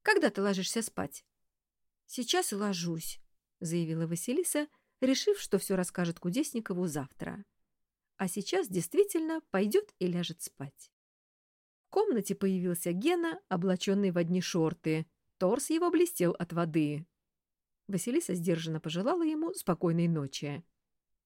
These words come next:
Почему-то она подумала, что если улыбнётся, то в ответ Гена по обыкновению покажет ей свои передние зубы.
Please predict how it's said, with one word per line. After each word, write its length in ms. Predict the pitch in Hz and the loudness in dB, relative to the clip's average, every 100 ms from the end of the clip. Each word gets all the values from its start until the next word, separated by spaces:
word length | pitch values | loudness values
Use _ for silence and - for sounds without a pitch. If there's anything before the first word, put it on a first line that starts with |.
| _ _ | _ _
Почему-то 560 | - 185 226 233 214 196 | -8 -2 2 4 4 4
она 180 | 202 185 | 4 2
подумала, 640 | 175 180 359 294 165 165 - _ | 0 2 2 4 2 0 -4 _
что 180 | - 226 | -2 2
если 280 | 208 208 220 | 2 2 2
улыбнётся, 800 | 220 220 285 453 - - 165 - _ | 2 2 4 2 0 -2 -4 -6 _
то 100 | - | 2
в 40 | 214 | 2
ответ 340 | 226 208 202 | 2 2 2
Гена 340 | 180 294 349 349 | 2 2 0 2
по 120 | 311 | 2
обыкновению 680 | 311 - 302 294 294 294 294 | 2 0 0 2 0 -2 -2
покажет 520 | 170 - 330 349 349 | -2 2 2 0 2
ей 200 | 330 349 | 2 2
свои 320 | - 175 190 | 2 2 2
передние 500 | 196 180 190 160 185 | 2 2 2 4 2
зубы. 580 | 156 170 156 165 160 | 2 -2 0 0 -2